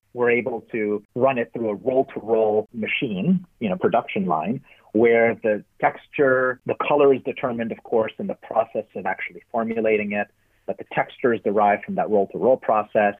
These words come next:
You know, the thickness of the material, the physical qualities of the material are very much derived from how you actually convert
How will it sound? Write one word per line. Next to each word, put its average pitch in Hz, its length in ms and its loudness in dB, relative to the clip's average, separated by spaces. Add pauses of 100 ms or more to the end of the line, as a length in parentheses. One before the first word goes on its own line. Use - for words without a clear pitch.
You - 80 -6
know, 101 120 -4
the - 200 -16
thickness 131 380 0
of 98 120 -2
the 117 60 2
material, 107 760 4
the 90 120 -6
physical - 380 0
qualities 104 400 0
of 98 80 -4
the 107 60 -2
material 98 580 2 (220)
are 120 120 2
very 131 220 4
much 117 260 0
derived 101 460 0
from 98 120 -4
how 113 300 0
you 104 220 0
actually 98 500 -4
convert 185 480 -2